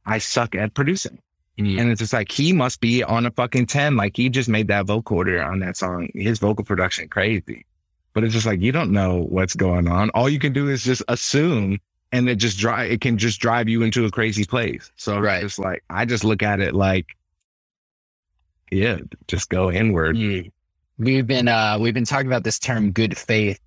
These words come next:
Speaker 2: um, with the podcast and, uh, the Conversations crew. Like, what does good faith mean? Um, we're talking about it in the terms of sense making. Um, so having good faith while approaching sense making and,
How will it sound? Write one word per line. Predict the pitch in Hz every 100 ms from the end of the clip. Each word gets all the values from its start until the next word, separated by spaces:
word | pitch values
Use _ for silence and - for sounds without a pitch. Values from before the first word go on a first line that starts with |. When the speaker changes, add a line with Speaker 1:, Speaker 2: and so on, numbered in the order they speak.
| _
Speaker 2:
um, | 98 95 92 90
with | - 101
the | 104
podcast | - 104 104 - 104 95 92 - -
and, | 107 98 92 90
uh, | 87 87
the | 87
Conversations | - 104 101 - 101 - 104 90
crew. | - - 98 90 87
Like, | 87 95 - - _ _ -
what | 120
does | 131 -
good | 127 107
faith | 101 - 107 98
mean? | 104 101 101 98 92 90 - _ _
Um, | 98 98 92 90 92 - _ _ -
we're | 135 151
talking | 147 139 120 123
about | 110 104
it |
in | 104
the | 104
terms | - 107 101
of | 101
sense | - 113 107 -
making. | 107 98 107 98 95 90 - _ _
Um, | 98 101 98
so | -
having | 98 123 110 107 _
good | - 113
faith | - 123 117 104
while | 101
approaching | 98 - - 120 - 117 98 95
sense | - 120 117
making | - 104 - 98 90 87
and, | - 113 107 101